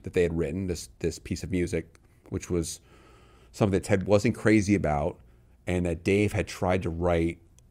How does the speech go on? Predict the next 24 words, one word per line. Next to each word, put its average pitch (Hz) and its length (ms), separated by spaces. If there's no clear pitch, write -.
a 95 60
melody 95 360
for 80 320
and 90 100
lyrics 113 340
and 87 120
was 87 160
not 90 260
able 85 340
to - 120
finish - 460
it. - 180
But 95 140
it, 90 180
it, 80 180
he - 240
said 98 280
that 92 220
it, 110 140
it - 180
was 110 200
obviously 110 400
something 92 300
that 82 120